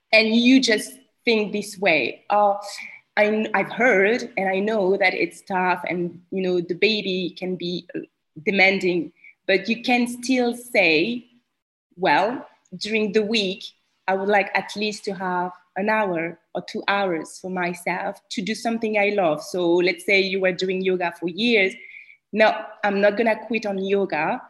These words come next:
Uh, okay, after the birth, maybe I need to wait a little bit. But as soon as I have, you know, the, the green light or whatever, the, the go, I want to do that. I want every week to have that hour or two hours, whatever it is,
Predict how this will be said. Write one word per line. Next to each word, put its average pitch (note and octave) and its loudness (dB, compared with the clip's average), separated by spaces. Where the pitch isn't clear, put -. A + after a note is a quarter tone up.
Uh, F#3 4
okay, G#3 2
after G3+ 0
the G3+ -2
birth, G3+ 0
maybe G3 -2
I F#3+ 2
need G3 -2
to G3 -8
wait F3 0
a - -4
little F3+ 0
bit. G#3 0
But - 2
as F#3+ -2
soon C#4 8
as G3 0
I G3 -2
have, F3 -2
you F#3 -6
know, E3+ -2
the, F3+ 0
the E3+ -2
green F#3+ 0
light F3 0
or E3+ -6
whatever, E3+ -2
the, E3 -10
the E3+ -8
go, F#3+ 2
I G#3+ 4
want F#3 -4
to G3 -8
do F#3+ -4
that. D3 -6
I F#3+ 0
want F#3+ -2
every F#3+ 0
week D#3+ 0
to F#3 -8
have E3+ -4
that F3+ -2
hour F3 -2
or D3+ -6
two F#3+ -4
hours, E3 -2
whatever F#3 0
it F3 0
is, D#3+ -2